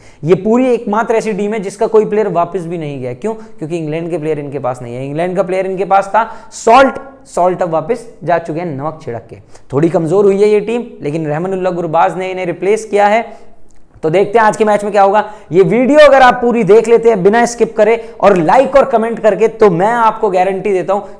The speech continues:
कि इस वाले मैच में जैसे ही आखिरी ball मैच की डलेगी, result आएगा, आपके wallet balance को triple करवा दूंगा और winning team से भी मैं आपको बहुत ज्यादा कमा के दूंगा।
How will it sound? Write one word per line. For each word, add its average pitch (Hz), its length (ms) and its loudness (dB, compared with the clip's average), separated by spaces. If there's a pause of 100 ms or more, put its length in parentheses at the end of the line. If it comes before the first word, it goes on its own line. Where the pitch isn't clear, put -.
कि 226 80 -4
इस 226 420 -2
वाले 214 240 2
मैच 202 360 -4
में 185 220 -6
जैसे 208 380 4
ही 240 100 4
आखिरी 208 320 4
ball 190 240 2
मैच 175 240 -8
की 175 100 -6
डलेगी, 185 480 -4 (200)
result 170 380 4
आएगा, 185 360 2 (220)
आपके 180 300 -4
wallet 156 320 -4
balance 147 340 -6
को 190 100 -6
triple 180 440 -4
करवा 131 260 -6
दूंगा 127 320 -10 (220)
और 175 140 4
winning 185 360 0
team 196 280 -4
से 185 180 -2
भी 180 180 0
मैं 175 220 -4
आपको 170 360 -4
बहुत 143 260 -2
ज्यादा 147 180 -2
कमा 139 260 -8
के 156 120 -10
दूंगा। 120 320 -14